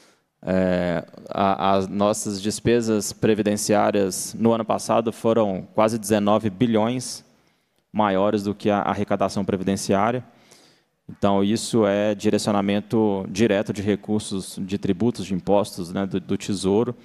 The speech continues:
pra financiar o déficit que a gente tem na Previdência. Ainda que a gente tenha tido aprovado aqui nessa casa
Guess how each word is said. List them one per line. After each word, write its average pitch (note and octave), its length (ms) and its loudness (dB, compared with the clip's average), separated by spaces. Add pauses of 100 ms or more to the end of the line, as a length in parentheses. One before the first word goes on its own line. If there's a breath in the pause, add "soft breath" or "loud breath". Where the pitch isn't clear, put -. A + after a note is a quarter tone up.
(420 loud breath)
pra G#2+ 160 4
financiar G#2+ 440 0
o G2+ 60 2
déficit G2 300 0
que - 60 -4
a - 20 0
gente G2 160 -4
tem G2+ 80 -4
na F#2+ 80 -2
Previdência. G2 600 -2 (460 soft breath)
Ainda A#2+ 280 2
que C3 80 2
a A#2 40 2
gente A2+ 220 -2
tenha A2+ 220 2
tido G#2+ 200 0
aprovado G2 380 2
aqui F#2+ 160 -4
nessa F#2+ 180 -4
casa F#2 480 -2